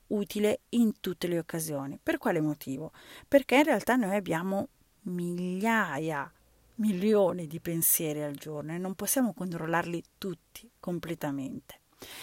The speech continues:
E allora, quei pensieri che noi riusciamo a controllare devono essere controllati con, eh, il modo in cui ci parliamo,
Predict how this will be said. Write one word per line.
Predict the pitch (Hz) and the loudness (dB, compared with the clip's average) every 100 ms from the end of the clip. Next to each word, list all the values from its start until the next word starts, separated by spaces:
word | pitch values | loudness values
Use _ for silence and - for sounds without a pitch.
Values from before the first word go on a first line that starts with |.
| - - | -14 -2
E | 202 | 0
allora, | 156 185 - | 2 -2 -4
quei | - 175 | -6 -4
pensieri | 175 175 214 214 | -4 0 0 0
che | 196 | -2
noi | 190 180 | 0 0
riusciamo | 185 - 160 | 0 -2 -6
a | |
controllare | 156 160 147 151 202 285 285 160 - - - _ _ _ | -4 -4 -2 -2 2 2 2 2 -2 -10 -20 _ _ _
devono | 190 247 240 247 | 4 6 8 6
essere | 208 - 226 220 | 4 2 2 0
controllati | 185 175 175 160 175 - 220 | -4 -2 0 0 0 -4 -6
con, | - 160 165 175 180 185 190 214 - - _ | -2 0 2 0 -2 -2 -2 -4 -12 -20 _
eh, | - 160 147 - - | -2 2 2 -2 -6
il | 190 190 | -2 0
modo | 196 185 175 | 2 2 2
in | 170 | -2
cui | 165 175 | -2 -4
ci | 165 | -4
parliamo, | 151 156 190 202 208 214 214 220 | -4 -2 2 4 4 4 4 2